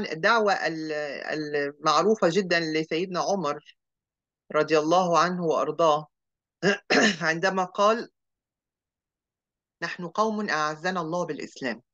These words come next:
فإن ابتغينا العزة في غيره أذلنا الله". هذا قول جميل جدا، جدا، جدا لسيدنا، آه، عمر رضي الله عنه. ففعلا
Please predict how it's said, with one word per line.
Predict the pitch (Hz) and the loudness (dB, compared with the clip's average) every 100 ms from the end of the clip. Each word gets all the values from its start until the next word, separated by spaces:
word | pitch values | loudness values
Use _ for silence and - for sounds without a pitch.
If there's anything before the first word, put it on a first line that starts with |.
| _ _ _ _ _ _ _ _ _ _ - | _ _ _ _ _ _ _ _ _ _ -4
فإن | 165 165 | -2 0
ابتغينا | 160 165 156 196 185 | 0 0 2 2 2
العزة | 165 160 180 165 151 | 0 0 -2 -2 -4
في | 165 | -2
غيره | 151 175 214 247 156 | 0 0 0 -2 -2
أذلنا | 151 147 147 139 | -2 -2 -4 -6
الله". | 120 113 - _ _ _ _ _ - | -8 -10 -12 _ _ _ _ _ -2
هذا | 180 160 | 0 0
قول | 160 185 180 151 | 2 0 2 0
جميل | 151 170 185 | 0 0 0
جدا، | 147 160 135 143 | 0 -2 -2 -6
جدا، | 147 170 165 170 | 0 0 0 -2
جدا | 170 151 135 127 123 - _ _ _ _ _ - | 0 -2 -2 -4 -6 -10 _ _ _ _ _ -8
لسيدنا، | 143 - 147 156 175 170 170 170 - - - | -6 0 2 4 4 4 4 2 -2 -4 0
آه، | 139 139 139 139 135 160 | 4 4 4 2 0 0
عمر | 156 139 | -2 -2
رضي | 139 - | -4 -6
الله | 135 139 147 120 | -4 -2 -4 -6
عنه. | 107 _ _ _ _ _ _ _ - | -10 _ _ _ _ _ _ _ 2
ففعلا | 151 143 127 - 226 220 226 | 6 6 4 2 2 4 4